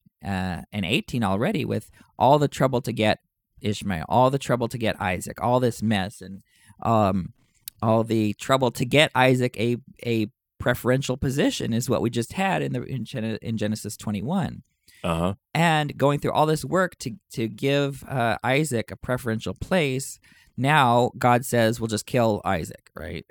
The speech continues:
Speaker 1: And so this contrast is really interesting, like, how he,
Speaker 2: Quite.
Speaker 1: um, how I think, um, this whole Abraham mistreating, uh,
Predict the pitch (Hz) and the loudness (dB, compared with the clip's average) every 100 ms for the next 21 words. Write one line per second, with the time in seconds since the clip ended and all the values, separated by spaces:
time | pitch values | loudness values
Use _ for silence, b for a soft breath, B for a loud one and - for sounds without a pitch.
0 | - 110 - 110 104 98 - 131 113 113 | -12 -10 -2 2 2 0 -6 -8 -6 -6
1 | - - 135 139 139 120 120 - 117 113 | -8 -6 -4 -4 -2 -4 -4 -8 -8 -4
2 | 120 110 101 101 120 - - - 90 - | -2 -2 -6 -8 -12 -14 -14 -12 -14 -10
3 | 113 113 110 120 104 - B B B B | -4 -4 -2 -4 -6 -8 B B B B
4 | - 80 85 85 104 90 92 92 120 107 | -12 -4 -4 -2 -2 -2 -4 -8 -2 0
5 | 110 120 98 95 - - - _ _ _ | 0 0 -4 -4 -8 -18 -20 _ _ _
6 | _ _ - 107 95 92 90 90 - _ | _ _ -10 -6 -4 -4 -6 -10 -12 _
7 | _ _ _ _ _ _ - - - 123 | _ _ _ _ _ _ -20 -8 -4 0
8 | 123 107 - - 123 120 131 120 113 - | 2 0 -2 -4 -2 0 0 2 2 0
9 | 110 110 - - 123 110 107 107 - _ | -2 -2 -4 -2 0 0 0 -2 -4 _
10 | _ _ _ _ _ _ _ - 110 98 | _ _ _ _ _ _ _ -12 -8 -8